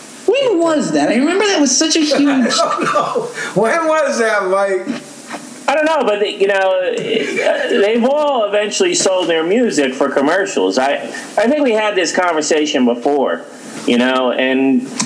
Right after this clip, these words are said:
Speaker 3: to me, I don't really have such a big, I don't think it's a big sellout anymore because music, the music,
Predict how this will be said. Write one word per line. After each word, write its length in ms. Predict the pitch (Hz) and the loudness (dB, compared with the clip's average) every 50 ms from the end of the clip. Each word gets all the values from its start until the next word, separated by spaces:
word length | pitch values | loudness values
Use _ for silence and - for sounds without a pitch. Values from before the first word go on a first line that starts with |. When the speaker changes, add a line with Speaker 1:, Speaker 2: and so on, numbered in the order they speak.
| - - - - | -4 -4 -2 0
Speaker 3:
to 60 | 220 | 0
me, 300 | 202 226 277 294 269 254 | 2 2 2 2 2 2
I 140 | 226 202 214 | 2 0 0
don't 180 | 220 214 214 196 | 0 0 0 0
really 300 | 190 190 180 180 170 165 | 2 2 2 2 0 0
have 280 | 160 156 156 147 139 135 | 0 0 0 0 -2 0
such 220 | - 156 143 135 - | 0 0 0 0 0
a 40 | |
big, 400 | 127 117 143 139 127 120 - - - | 0 2 2 2 2 0 0 0 0
I 120 | 160 170 | 0 2
don't 180 | 190 185 170 160 | 2 0 0 0
think 140 | 160 151 151 | 0 0 0
it's 140 | 131 127 | 0 0
a 60 | 143 113 | 0 0
big 220 | - 135 127 120 | 0 0 -2 0
sellout 520 | 123 - - 127 117 117 120 117 117 117 117 | -2 -2 0 0 2 2 2 0 0 0 0
anymore 360 | 113 117 113 117 117 120 120 | 0 2 2 2 2 2 2
because 300 | 117 123 123 147 131 139 | 0 0 0 0 0 0
music, 400 | 175 196 208 202 175 170 127 - | 2 0 0 0 0 -2 0 0
the 80 | 151 147 | 0 2
music, 500 | 165 190 208 196 180 165 147 - - | 2 2 2 2 0 0 -2 -2 -6